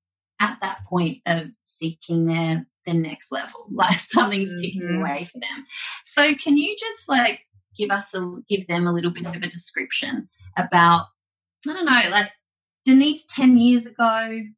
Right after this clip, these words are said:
Speaker 1: what you've built, like, the
Speaker 2: Oh, my God,
Speaker 1: multi-million
Speaker 2: yeah.
Speaker 1: empire right now?
Speaker 2: Yeah, so, I mean, Denise ten years ago was very much seeking her thing, right? And I've been like this for, I mean,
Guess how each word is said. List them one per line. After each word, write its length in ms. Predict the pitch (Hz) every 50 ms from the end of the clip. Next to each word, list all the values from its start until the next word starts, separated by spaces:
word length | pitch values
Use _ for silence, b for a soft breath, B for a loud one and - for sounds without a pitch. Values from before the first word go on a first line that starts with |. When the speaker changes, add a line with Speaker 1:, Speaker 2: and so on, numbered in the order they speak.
| _ _ _ _ _ _
Speaker 1:
what 260 | - 220 247 247 -
you've 160 | 220 208 202 - _ -
built, 220 | 202 202 202 196 196
like, 120 | 196 196
the 180 | 190 190 190 185
Speaker 2:
Oh, 140 | 190 190 185 - - - -
my 140 | 185 180 175 170
God, 120 | 165 170
Speaker 1:
multi-million 320 | 175 180 180 175 170 170 180
Speaker 2:
yeah. 220 | 185 185 180 170 165 _ _ _ _ _ _ _ _ _ - - 147 147 135
Speaker 1:
empire 160 | 113 117 123
right 180 | 131 - - -
now? 240 | - - - 101 - - - - _ _ _ _ _ _ _ _ _ _ _ _ _ _ _ _ _ -
Speaker 2:
Yeah, 240 | - 339 349 339 320 311 -
so, 260 | - 359 349 349 349 339 B B B B B B _ -
I 60 | 339
mean, 180 | 349 349 349 330
Denise 320 | 320 320 349 381 403 -
ten 200 | - - 359 311
years 140 | 262 262 233
ago 200 | 247 240 214 202
was 180 | 196 196 180 175 170
very 260 | 185 196 190 196 196
much 260 | 190 185 - - -
seeking 920 | - - - 170 170 165 - - 170 165 160 160 156 156 156 156 156 156 156 - _ _ _ _ _ _ _ _ _ _ _ _ _ _ _ _ _ _ _ -
her 140 | 135 180
thing, 400 | - _ - 165 - - - - - _ _ _ _ - - - _ _ _ _ _ _ -
right? 240 | - 165 165 160 147
And 80 | 202 214
I've 220 | 220 220 202 202 -
been 200 | 285 294 285 269
like 200 | 247 185 170 -
this 180 | - 165 160 - _ _ _ _ _ _ _ _ -
for, 380 | 180 165 160 156 147 139 135 - _ _ _ _ _ _ _ _ -
I 100 | - 165
mean, 300 | 160 160 156 - - -